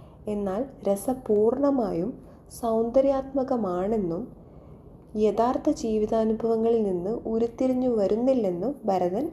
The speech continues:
അടിവരയിട്ട് പറയുന്നു. അതായത് ഇതൊരു എക്സാമ്പിൾ തന്നിട്ട് കാണിക്കുമ്പം റിയൽ ലൈഫുമായിട്ട് കണക്ട് ചെയ്യാൻ പറ്റുമെന്ന് തോന്നും, പക്ഷെ ഒരിക്കലുമല്ല. ഇത് പൂർണ്ണമായിട്ടും സൗന്ദര്യാത്മകമാണ്, യഥാർത്ഥ ജീവിതത്തിൽ നിന്നും ഉണ്ടായിട്ടുള്ളതല്ല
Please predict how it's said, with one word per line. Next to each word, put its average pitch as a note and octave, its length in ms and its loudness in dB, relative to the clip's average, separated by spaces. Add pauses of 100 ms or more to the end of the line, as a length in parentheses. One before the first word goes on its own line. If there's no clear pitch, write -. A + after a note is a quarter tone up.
അടിവരയിട്ട് F3 760 -4
പറയുന്നു. D#3+ 420 -2 (520)
അതായത് G3 380 -2
ഇതൊരു G#3+ 240 0
എക്സാമ്പിൾ G#3 540 -2 (140)
തന്നിട്ട് G3 400 -2
കാണിക്കുമ്പം F#3+ 640 -4 (360)
റിയൽ G3 280 2
ലൈഫുമായിട്ട് G#3+ 460 0
കണക്ട് F#3 340 -2
ചെയ്യാൻ G#3+ 180 -2
പറ്റുമെന്ന് G#3 500 -2
തോന്നും, G#3 280 2 (400)
പക്ഷെ - 240 -4
ഒരിക്കലുമല്ല. A3+ 540 2 (180)
ഇത് G#3 160 -4 (120)
പൂർണ്ണമായിട്ടും G#3+ 800 0 (400)
സൗന്ദര്യാത്മകമാണ്, A3+ 1200 0
യഥാർത്ഥ E3+ 420 -4 (100)
ജീവിതത്തിൽ G3+ 540 0 (680)
നിന്നും A#3 280 2 (100)
ഉണ്ടായിട്ടുള്ളതല്ല B3+ 960 0